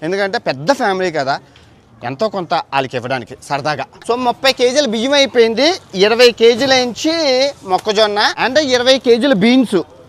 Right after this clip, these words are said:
ఇంకా ఉన్నాయి, ఇంకా కొనాలి, చాలా కొనాలి. So, దీన్ని అరటిపళ్ళు అంటారు, మొట్టోకేలు, రెండు మొట్టోకేలు. ఆ,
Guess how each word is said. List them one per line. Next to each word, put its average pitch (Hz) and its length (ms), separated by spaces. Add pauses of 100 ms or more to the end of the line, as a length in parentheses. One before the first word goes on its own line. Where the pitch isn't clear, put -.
(640)
ఇంకా 320 260
ఉన్నాయి, 311 220
ఇంకా 262 180
కొనాలి, 269 400
చాలా 220 200
కొనాలి. 185 380
So, 302 100
దీన్ని 294 280
అరటిపళ్ళు 285 640
అంటారు, 262 580
మొట్టోకేలు, 226 720 (120)
రెండు 202 220
మొట్టోకేలు. 202 680 (580)
ఆ, 165 720